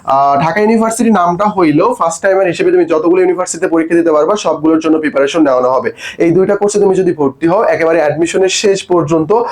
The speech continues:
যতগুলো কোর্স আসবে বা যতগুলো ইউনিভার্সিটিতে পরীক্ষা হবে,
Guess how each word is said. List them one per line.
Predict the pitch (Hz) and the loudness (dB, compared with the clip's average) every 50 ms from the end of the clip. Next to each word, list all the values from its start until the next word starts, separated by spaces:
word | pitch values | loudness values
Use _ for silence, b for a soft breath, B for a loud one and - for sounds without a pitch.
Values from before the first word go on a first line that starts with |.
| B B B 135 | B B B -2
যতগুলো | - 175 175 185 190 175 190 202 202 202 | 0 2 2 2 2 2 2 2 0 0
কোর্স | - 175 175 175 165 - 175 | 0 0 0 0 0 -2 -2
আসবে | 165 160 156 151 156 170 165 | 0 0 -2 -2 -2 0 0
বা | 156 160 | 0 0
যতগুলো | 156 160 156 160 160 165 | 0 0 0 2 2 2
ইউনিভার্সিটিতে | 165 160 156 156 156 151 151 160 156 165 | 2 2 2 0 -2 -2 -2 -2 -2 -2
পরীক্ষা | - 151 151 147 147 - 165 156 | -2 0 0 0 0 -2 -2 -2
হবে, | 147 143 147 147 | -2 0 0 -2